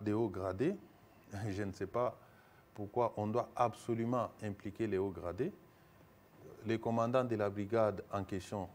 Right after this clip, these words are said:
c'est un colonel Foul, c'est quand même un haut gradé, c'est le numéro un, euh, de cette unité de l'armée dans la province du Nord Kivu.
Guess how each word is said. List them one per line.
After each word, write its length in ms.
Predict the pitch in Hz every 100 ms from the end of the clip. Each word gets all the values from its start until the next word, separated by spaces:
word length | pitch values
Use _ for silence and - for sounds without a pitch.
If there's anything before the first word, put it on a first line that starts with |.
| -
c'est 300 | - 98 90
un 100 | 110 95 -
colonel 440 | 95 90 95 95
Foul, 300 | - 147 202 - - - - - -
c'est 160 | -
quand 140 | 90 95
même 180 | 104 98 -
un 100 | 120
haut 120 | 123
gradé, 380 | 98 98 104 135
c'est 220 | - 117
le 200 | 113 117
numéro 520 | 113 117 117 107 107 -
un, 180 | 135 156 - - - - - - - - - - - - -
euh, 520 | 107 110 107 104 101 - - - - -
de 120 | 104
cette 280 | 110 - 156
unité 380 | 147 117 110 139
de 100 | 117
l'armée 380 | 104 98 107 90 - - - - - - - - - 95
dans 140 | 117
la 100 | 110
province 420 | - 98 110 104
du 100 | -
Nord 200 | 98 92 -
Kivu. 160 | 90